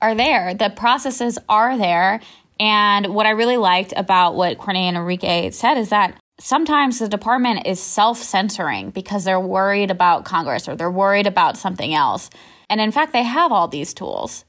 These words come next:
They can make this happen. And if it happens in one place, like in your case w-, with your, you know, let's say job one,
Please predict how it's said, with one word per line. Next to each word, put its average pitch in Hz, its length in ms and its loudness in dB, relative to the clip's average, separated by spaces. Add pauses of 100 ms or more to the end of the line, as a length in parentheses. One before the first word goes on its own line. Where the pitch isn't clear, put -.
(100)
They 214 160 0
can 240 260 -2
make 208 180 -2
this 196 200 -6
happen. - 500 -4
And 220 240 2
if 220 120 0
it 226 80 0
happens 262 460 0
in 240 120 2
one 254 200 0
place, 180 520 -4 (360)
like 196 220 -2
in 202 100 0
your 202 180 0
case 196 340 -2
w-, - 240 -18 (200)
with 196 260 -4
your, 175 420 -2
you 185 120 -10
know, - 120 -8
let's - 140 -10
say 196 140 0
job 185 320 2
one, 208 400 -2